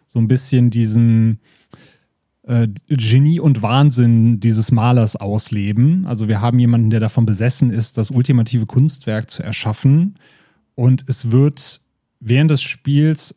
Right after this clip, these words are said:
immer nicht so ganz klar, aus welcher Motivation er das heraus macht. Und deswegen gibt's auch hinterher verschiedene Enden. Das heißt, wir finden, je nachdem, welche Dokumente wir aufheben oder Gegenstände wir betrachten, lernen wir halt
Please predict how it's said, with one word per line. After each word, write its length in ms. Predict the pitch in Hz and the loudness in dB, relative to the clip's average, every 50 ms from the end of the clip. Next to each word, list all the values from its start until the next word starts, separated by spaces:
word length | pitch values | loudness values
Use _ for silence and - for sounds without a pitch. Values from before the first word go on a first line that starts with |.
| _ - | _ 0
immer 140 | 131 131 131 | 2 2 2
nicht 180 | 135 139 131 | 2 2 0
so 120 | - 147 127 | -2 -2 -2
ganz 280 | 131 123 131 - - | 0 -2 -2 -4 -4
klar, 380 | - - 127 127 127 131 139 - | -6 -4 -2 0 0 0 -2 -2
aus 160 | 123 - - | -4 -4 -2
welcher 220 | 127 127 - - | -2 0 2 2
Motivation 640 | 120 123 120 - 117 113 113 - - - 123 135 143 - | 2 2 2 0 0 -2 -2 -2 -2 0 0 2 0 0
er 80 | - | -2
das 200 | 107 107 101 - | -4 -4 -4 -4
heraus 380 | 110 95 95 95 101 101 - - | -4 -4 -4 -4 -4 -4 -4 -4
macht. 340 | 104 95 98 - - - - | -4 -6 -6 -8 -10 -8 -8
Und 60 | 101 | -6
deswegen 260 | 98 104 - 123 110 | -6 -4 -2 -2 0
gibt's 160 | 107 107 - - | -2 -2 -2 -4
auch 120 | 117 95 | -2 0
hinterher 260 | 117 113 120 113 107 | 0 0 0 -2 -4
verschiedene 460 | - - 107 - - 120 110 110 104 | -4 -6 -8 -6 -6 -4 -4 -4 -2
Enden. 440 | - 113 131 147 143 - 113 110 120 117 | 0 0 2 2 2 0 0 0 0 -2
Das 200 | 110 - - - | -4 -6 -4 -2
heißt, 240 | 117 120 120 - | -2 -2 -2 -4
wir 100 | - 110 | -4 -6
finden, 560 | 107 - - 143 151 143 - 127 120 123 - - _ _ _ _ _ _ _ _ _ - | -4 0 0 0 0 0 0 0 0 0 -2 -6 _ _ _ _ _ _ _ _ _ -6
je 140 | 117 117 135 | -2 0 0
nachdem, 540 | 151 139 131 - 135 131 139 143 135 113 101 | 0 0 0 0 0 2 4 2 2 2 0
welche 440 | 120 131 131 - - 135 127 123 | -2 -2 -2 0 0 0 0 0
Dokumente 540 | 117 104 117 - 123 117 117 143 151 151 131 | 0 -2 -4 -2 -2 0 0 0 0 0 -2
wir 140 | 135 127 85 | -2 -4 -4
aufheben 580 | 127 131 135 - - 127 123 123 120 127 123 104 | -4 -6 -6 -6 -6 -6 -4 -2 -2 -2 -4 -4
oder 180 | 110 104 110 | -4 -4 -4
Gegenstände 520 | 107 101 127 143 160 143 - 127 117 107 101 | -4 -2 0 0 0 0 0 -2 -2 0 -2
wir 80 | 101 | -4
betrachten, 600 | 101 104 - - 110 107 - - - 120 135 156 147 - - - _ _ _ - | -6 -6 -8 -8 -8 -10 -8 -6 -2 0 0 0 -2 -6 -18 -20 _ _ _ -4
lernen 260 | 110 113 135 147 131 | -2 0 0 2 2
wir 100 | 135 120 | 2 2
halt 140 | 127 131 | 2 0